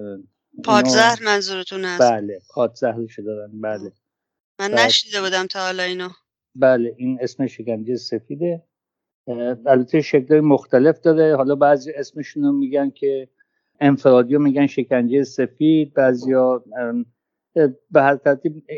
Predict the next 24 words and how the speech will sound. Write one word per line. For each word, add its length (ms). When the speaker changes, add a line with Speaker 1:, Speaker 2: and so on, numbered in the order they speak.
Speaker 2:
این 140
نوع 260
ش-، 280
شکنجه‌ای 560
که 100
به 80
اصطلاح 260
تو 220
زد 260
و 60
خورد 380
نباشه، 600
اسم 220
می‌ذارن 240
شکنجه 500
سفید. 460
ولی 160
که، 220
ام، 320
من 380
اینو 140
تجربه 460
کردم 400
و 360